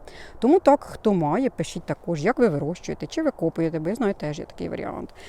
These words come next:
Чи в відкритому ґрунті і теж накриваєте. Скільки лишаєте пагонів, я вичитала, коли на зріз, звісно. Ну і якщо на зріз, то, значить, для себе. Коли ти хочеш мати величезну квітку в цього креміста, великоквіткових взагалі хризантем, то треба лишати чотири, максимум вісім основних пагонів, все інше забирати.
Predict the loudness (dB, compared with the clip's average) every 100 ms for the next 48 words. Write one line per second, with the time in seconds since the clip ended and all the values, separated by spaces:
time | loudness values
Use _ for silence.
0 | -18 -4 0 2 2 2 4 2 2 0
1 | 0 -4 -2 2 2 0 -4 -4 -2 0
2 | 0 -4 -4 -6 -6 -10 -20 -20 -20 -20
3 | -20 -10 -2 0 2 2 4 4 2 -2
4 | -2 2 2 4 2 2 0 -2 -4 -2
5 | -2 0 2 4 2 4 4 4 0 2
6 | 0 0 -12 -12 4 8 10 10 8 6
7 | 4 4 4 2 0 -2 0 0 -2 -2
8 | 0 -2 -2 -6 -2 -2 -2 -6 -4 -2
9 | -4 -4 -8 -6 -2 -2 -2 -4 -2 -4
10 | -2 -4 0 2 2 0 -4 -4 -8 -20
11 | -10 2 6 6 4 -2 -4 -2 -2 -2
12 | -4 -4 -6 -6 -6 -4 -4 -6 -6 -2
13 | -2 0 -2 -6 -8 -10 0 2 4 4
14 | 2 -2 -4 -2 -2 -2 -4 -6 -2 -2
15 | -2 -8 -6 -2 -2 -4 -8 -8 -6 -8
16 | -6 -4 -4 -4 -4 -4 -4 -6 -10 -14